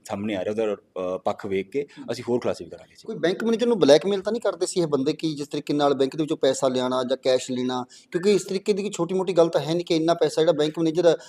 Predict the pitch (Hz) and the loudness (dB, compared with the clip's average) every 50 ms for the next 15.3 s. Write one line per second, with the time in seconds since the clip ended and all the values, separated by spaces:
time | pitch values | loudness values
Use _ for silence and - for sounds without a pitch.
0 | - - 151 143 165 160 - 143 139 - 143 160 147 147 147 143 143 143 143 139 | -6 -2 0 0 0 2 2 0 -2 0 0 0 2 2 0 0 0 0 2 2
1 | 135 131 131 135 - _ _ _ _ _ _ _ _ _ - 127 151 180 175 156 | 2 0 0 -4 -14 _ _ _ _ _ _ _ _ _ -8 -6 -4 -4 -4 -4
2 | 156 151 170 139 113 117 120 131 - - 117 - 110 - - 113 107 95 92 90 | -6 -4 -2 0 2 2 2 2 -2 -4 -6 -6 -8 -10 -10 -10 -8 -8 -8 -8
3 | 85 80 - - 104 101 104 104 - 104 - 104 95 98 95 95 98 90 92 95 | -8 -8 -6 -4 -4 -4 -4 -6 -8 -10 -10 -8 -8 -8 -6 -6 -8 -8 -8 -8
4 | 92 92 92 - 101 104 104 104 104 98 98 95 - - 104 113 123 123 120 113 | -6 -8 -8 -8 -8 -10 -8 -8 -8 -8 -10 -10 -10 -12 -12 -12 -12 -8 -6 -4
5 | - - - - 180 - 151 151 147 131 120 110 101 92 87 92 95 92 - _ | -4 -2 -2 -2 -2 -2 -4 -8 -8 -6 -4 -4 -4 -4 -6 -8 -10 -12 -14 _
6 | - _ _ - 98 101 104 117 123 123 - 117 107 110 117 123 123 110 107 101 | -20 _ _ -6 -2 -2 0 0 -2 -2 -2 -2 -2 -2 -2 -2 -4 -4 -2 -2
7 | 113 117 120 120 113 110 101 104 107 104 - 110 104 104 101 98 98 98 95 95 | -4 -4 -6 -8 -8 -8 -8 -6 -8 -8 -8 -8 -10 -10 -10 -10 -10 -10 -10 -12
8 | 92 85 _ _ 101 98 90 - 104 95 101 101 - 107 98 95 - - 85 80 | -14 -16 _ _ -8 -8 -6 -6 -6 -6 -6 -6 -8 -8 -10 -10 -12 -16 -18 -16
9 | 95 123 - _ - - 139 131 120 113 - 95 95 90 90 98 98 98 104 104 | -14 -16 -16 _ -16 -14 -12 -12 -12 -8 -6 -6 -6 -6 -6 -8 -6 -4 -4 -2
10 | 101 101 101 - 107 101 92 101 107 117 - - 110 104 101 98 90 92 92 80 | -2 -4 -4 -6 -8 -6 -4 -6 -6 -6 -4 -4 -4 -2 -2 -4 -6 -6 -6 -8
11 | - 80 92 98 98 104 104 101 92 85 85 90 110 127 131 - - 107 98 85 | -8 -8 -6 -6 -6 -6 -6 -8 -10 -10 -8 -10 -10 -10 -12 -12 -10 -10 -8 -6
12 | - 104 107 107 120 107 98 90 85 - 87 90 98 87 90 85 - 98 98 98 | -6 -6 -6 -6 -6 -6 -8 -10 -12 -12 -14 -12 -12 -12 -12 -8 -6 -6 -6 -6
13 | - 104 98 98 98 95 87 - - - - _ _ - _ _ _ _ _ _ | -6 -8 -8 -8 -8 -10 -12 -16 -16 -18 -20 _ _ -20 _ _ _ _ _ _
14 | _ - 127 127 131 127 135 160 165 175 175 175 170 - - 160 147 147 139 - | _ -6 -4 -2 -2 -2 -2 0 0 0 0 -2 -4 -8 -8 -6 -6 -6 -6 -4
15 | - 147 143 147 151 | -4 -4 -2 -4 -6